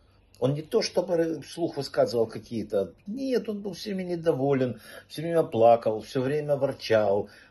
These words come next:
И когда люди собирались вместе, только вот сразу появлялся повод поностальгировать, по, по, поплакать, по, по, по всему. И обратите внимание,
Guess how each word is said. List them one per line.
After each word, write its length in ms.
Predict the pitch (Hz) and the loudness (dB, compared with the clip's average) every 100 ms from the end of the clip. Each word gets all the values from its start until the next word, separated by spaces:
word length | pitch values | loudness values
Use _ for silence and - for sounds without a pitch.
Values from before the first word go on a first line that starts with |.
| - | -12
И 160 | 131 | -4
когда 240 | 165 160 160 | 2 2 2
люди 240 | 160 156 | -2 -4
собирались 560 | 143 151 160 156 147 160 | -4 -2 0 0 -2 -6
вместе, 420 | 170 165 - 131 | -6 -6 -6 -6
только 360 | - 110 107 113 | -2 -2 2 2
вот 220 | 110 - | 0 -4
сразу 540 | 117 - 147 135 127 | -10 -2 0 0 -2
появлялся 680 | 123 117 117 123 127 117 131 | -2 0 2 4 4 2 -4
повод 480 | - 135 120 110 - | -2 2 2 2 -2
поностальгировать, 920 | 120 117 - 120 104 95 104 98 95 - | -4 -4 -4 -6 -6 -6 -4 -2 -4 -8
по, 300 | - 113 101 101 98 | -6 -4 -4 -12 -8
по, 240 | 120 113 - - - | -2 -2 -4 -20 -4
поплакать, 680 | 131 - 117 113 110 101 - | -4 4 8 8 6 -4 -4
по, 140 | 117 | -8
по, 220 | 104 120 | -6 -8
по 280 | 117 127 127 | -8 -8 -8
всему. 400 | 117 135 113 107 - - _ - | -8 -6 -4 -6 -10 -20 _ -6
И 60 | |
обратите 400 | 104 107 175 196 | -4 -4 -6 -6
внимание, 420 | 185 175 117 73 | -8 -6 -6 -8